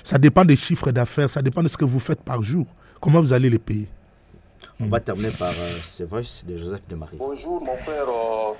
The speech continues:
Speaker 3: journaliste de Radio Maria El Kinshasa. Bonjour, euh, cher coach, et merci beaucoup pour cette, euh, très belle, euh, émission, hein, et mes meilleurs vœux. Euh, entre l'entrepreneur et le commerçant, qui dépend de qui ?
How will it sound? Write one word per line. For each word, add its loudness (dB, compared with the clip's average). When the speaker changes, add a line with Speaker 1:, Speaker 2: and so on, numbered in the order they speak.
Speaker 3:
journaliste -8
de -8
Radio -4
Maria -4
El -10
Kinshasa. -6
Bonjour, -8
euh, -4
cher -10
coach, -8
et -6
merci -8
beaucoup -10
pour -12
cette, -10
euh, -4
très -10
belle, -6
euh, -6
émission, -8
hein, -2
et -6
mes -10
meilleurs -8
vœux. -8
Euh, -4
entre -2
l'entrepreneur -4
et -8
le -6
commerçant, -8
qui -14
dépend -6
de -6
qui ? -16